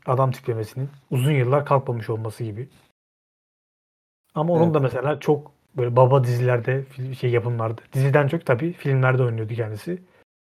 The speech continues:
Speaker 1: Yapımlarda rol aldığını biliyoruz. Yani oyunculuk
Speaker 2: Evet.
Speaker 1: farklı bir dünya ya. Düşünsene sen dışarı çıkıyorsun ve insanlarda hani o, o adamsın sen artık başka. Sen Emre değilsin mesela.
Speaker 2: <laughs>
Speaker 1: Oynadığın karakter her
Speaker 2: Böyle
Speaker 1: neyse
Speaker 2: yabancı
Speaker 1: dönemsel olarak
Speaker 2: bakalım.
Speaker 1: değişiyorsun.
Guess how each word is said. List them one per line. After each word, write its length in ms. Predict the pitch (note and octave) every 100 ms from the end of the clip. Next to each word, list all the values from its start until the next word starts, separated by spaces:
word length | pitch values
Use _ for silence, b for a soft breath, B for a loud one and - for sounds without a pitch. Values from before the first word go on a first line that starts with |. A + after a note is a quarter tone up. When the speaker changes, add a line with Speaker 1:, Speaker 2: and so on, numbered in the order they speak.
| _ _
Speaker 1:
Yapımlarda 460 | - A#2+ C3 B2+ C#3
rol 140 | C3
aldığını 260 | A#2+ A2+ D#3
biliyoruz. 440 | D3 A#2+ G#2 - _ _ _ _ _ _ _ _ _ -
Yani 180 | A#3
oyunculuk 520 | E3+ E3 D#3+ E3 A#2+ -
Speaker 2:
Evet. 100 | - _ _ _ _ _
Speaker 1:
farklı 280 | E3 E3 G#3+
bir 80 | B2
dünya 300 | A2+ G#2 G2
ya. 200 | G2 A#2+
Düşünsene 440 | - C#3+ D3+ A2
sen 200 | B2 B2+ -
dışarı 240 | C3 D3+ D3+
çıkıyorsun 440 | - A2+ G2+ C#3+
ve 160 | D3+ D3 _ _ _ -
insanlarda 760 | C3 D3 C#3+ C#3+ C3+ D3 C#3+ - _ _ _ _ _ -
hani 200 | A2+ B2+
o, 240 | E3+ F#3 F#3 -
o 160 | F#3+
adamsın 380 | E3+ B2 G#2+ A#2
sen 180 | G#2+ A2
artık 380 | A#2+ B2 - -
başka. 360 | C3+ - B2+
Sen 160 | A#2 E3+
Emre 300 | F3+ F3 F3+
değilsin 300 | E3+ C#3+ B2+
mesela. 460 | G#2+ A#2 A2+ F3+ - _ _ _
Speaker 2:
<laughs> 240 | C#3 - -
Speaker 1:
Oynadığın 320 | C#3+ C#3+ C#3
karakter 360 | C#3 C3+ D3+
her 140 | C#3+ C#3+
Speaker 2:
Böyle 80 | C3
Speaker 1:
neyse 120 | B2+
Speaker 2:
yabancı 220 | C3 D3
Speaker 1:
dönemsel 240 | D#3+ F3+
olarak 140 | D3 D3+
Speaker 2:
bakalım. 140 | -
Speaker 1:
değişiyorsun. 480 | C#3 C3 - A2